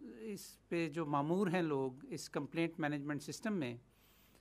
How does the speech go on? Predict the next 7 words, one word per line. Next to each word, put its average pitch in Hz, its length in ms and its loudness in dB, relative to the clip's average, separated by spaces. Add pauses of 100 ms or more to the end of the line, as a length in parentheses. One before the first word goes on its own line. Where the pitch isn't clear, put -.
(260)
वो 254 560 6 (500)
इसका 240 300 4
तयन 208 460 6
करेंगे 147 580 2 (520)
कि 185 320 0
आपकी 190 680 4
शिकायत 160 840 2